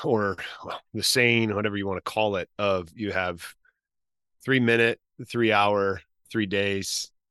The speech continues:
three month friends, right? You know, kinda like that, where you have people in your life that three minutes with them and that's good. You don't need <laughs> any more 'cause they just suck the energy out of you. They drain you 'cause they're, they have such a negative attitude. And to your point, this, those are the people that when you just reach out to check in,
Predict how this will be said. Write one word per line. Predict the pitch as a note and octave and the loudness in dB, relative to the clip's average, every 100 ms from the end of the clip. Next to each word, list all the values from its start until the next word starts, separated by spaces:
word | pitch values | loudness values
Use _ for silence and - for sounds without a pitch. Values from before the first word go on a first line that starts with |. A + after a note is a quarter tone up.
| _ | _
three | - G#2 | -6 -2
month | G2 F#2+ | 0 -2
friends, | - G2+ F#2 D2 - F#2 | -4 -2 -2 -4 -8 -4
right? | F2 F#2 | -4 -4
You | A2 | -4
know, | F#2+ F#2 | -6 -4
kinda | G2+ G2+ | -4 -4
like | F#2+ F2 | -4 -6
that, | - F2 - | -6 -6 -6
where | G#2 F#2+ F#2 | -4 -4 -4
you | F#2+ G2 | -6 -4
have | G2 A2+ G#2 | 0 0 -2
people | - A2+ G2+ F#2+ | -6 -4 -2 -2
in | |
your | F2+ | -2
life | F#2 C3+ G#2+ F2+ - _ - _ _ _ _ - | 0 2 2 0 -8 _ -20 _ _ _ _ -14
that | F#2 _ _ | -14 _ _
three | - E3 | 0 4
minutes | D#3+ D3 - | 6 4 4
with | G#2 | -2
them | G2 F2+ | -2 -4
and | F2 | -2
that's | A#2+ B2+ | -2 -4
good. | - E2 C#2 - | -6 -6 -8 -10
You | G#2+ | -2
don't | A2+ A2 | 0 0
need | G#2 G2 | -2 0
<laughs> | |
any | C#3+ D3+ | 2 4
more | C3+ A#2 G#2+ | 4 2 0
'cause | - G2 | -4 -4
they | G#2 | -4
just | G2 G2+ - - | -4 -4 -2 0
suck | B2+ A2 | 0 0
the | - G2 | -2 -4
energy | G2+ F#2+ F#2 | -2 -4 -6
out | E2+ D#2+ | -6 -6
of | D#2 | -10
you. | D2+ D2 | -12 -14
They | D#2+ | -12
drain | E2 F#2+ G2+ G#2+ | -8 -4 -2 0
you | G#2+ G2+ | 0 -4
'cause | F#2+ E2+ | -6 -12
they're, | E2 D#2+ - | -12 -10 -6
they | |
have | E2+ - | -6 -2
such | G#2 F#2+ | -4 -4
a | |
negative | F2+ F2+ F2+ D#2+ | -4 -4 -4 -4
attitude. | E2+ G#2 G#2 G#2 G2 F#2+ F2 | -2 -2 -2 -4 -6 -6 -8
And | E2 - - - _ - | -12 -16 -20 -20 _ -10
to | F2+ | -8
your | D#2+ | -8
point, | - A#2 F2 D#2+ | -4 -2 -2 -8
this, | F2+ | -10
those | G2 G#2+ G2 | -6 -6 -6
are | |
the | F2 | -8
people | G2 F2+ F2+ | -8 -8 -6
that | F2 E2+ | -6 -8
when | F2+ | -10
you | F2 | -12
just | F2 F#2 - | -12 -10 -8
reach | F#2 - | -8 -8
out | E2 | -8
to | D#2+ | -8
check | F2 F2 G2+ | -8 -6 -4
in, | G2 F#2+ D#2+ | -4 -6 -8